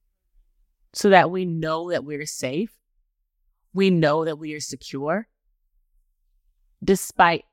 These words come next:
the turbulence that's happening around us. And that's likely what a lot of us have been lacking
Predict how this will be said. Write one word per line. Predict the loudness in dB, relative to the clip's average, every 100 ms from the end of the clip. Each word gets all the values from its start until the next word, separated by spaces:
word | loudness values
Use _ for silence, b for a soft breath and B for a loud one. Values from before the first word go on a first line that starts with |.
| _
the | -8
turbulence | -6 -6 -4 -4 -4 -8 -14 -2
that's | 0 0
happening | -4 -8 -8 -8 -8 -10 -16 _
around | 0 2 2 -2
us. | -10 -14 -18 -18 _ _ _ _ _ _ _ _ _ _ _ _ _ _ _ _ _ _ _ _ _ _ _
And | 2 4
that's | 2 2 -4
likely | -6 -4 -4 -6 -8 -8 -10
what | _ -4 -4
a |
lot | -4 -4 -4
of | -4 -6
us | -10
have | -8 -10 -8
been | -10
lacking | -6 -6 -6 -10 -10